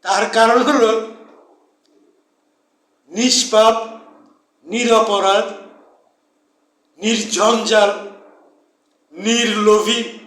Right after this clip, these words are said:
এইরকম একটা চমৎকার সরকারের একটি অঙ্গই হলো সদ্য মাতৃগর্ভ থেকে জন্ম নেওয়া একটি রাজনৈতিক দল।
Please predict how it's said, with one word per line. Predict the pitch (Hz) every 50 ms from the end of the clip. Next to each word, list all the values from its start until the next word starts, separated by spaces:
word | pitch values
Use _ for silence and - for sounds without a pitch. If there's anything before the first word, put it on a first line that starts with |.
| - - - - _ _ _ _ _ _ _ _ _ _ _ _ _ _ _ _ _ _ _ _ _ _ _ _ _ _ _ _ _ _ _ _ _ _ _ _ _ _ _ _ _ _ _ _ _ _ _ _ _ -
এইরকম | 226 233 262 285 277 294 339 311 - 285 277 277
একটা | 254 240 - 240 226
চমৎকার | 208 - - 233 240 247 269 294 285 285 - 262 247 233
সরকারের | - - - - 220 214 214 214 220 214 190 175 139 - - - - - - - - - _ _ _ _ _ _ _ _ _ _ _ _ _ _ _ _ _ _ _ _ _ _ _ _ _ _ _ _ _ _ _ _ _ _ _ _ _ _ _ _ _ _
একটি | - 214 214 220 - - 302 269
অঙ্গই | 247 233 226 233 233 294 311 302 -
হলো | 254 262 247 233 220 214 220
সদ্য | - - - 294 294 - - - 247 233 226 220 - 208 - -
মাতৃগর্ভ | 180 196 220 220 220 220 220 - 254 226 214 180 208 226 240 240 320 302 311
থেকে | - 277 269 269 254
জন্ম | 247 220 214 220 208 214 214
নেওয়া | 208 208 202 190 175 170 175 - - - - - -
একটি | 226 226 226 - 240 220
রাজনৈতিক | 214 208 202 202 202 202 - 190 160 175 - -
দল। | - 160 120 110 -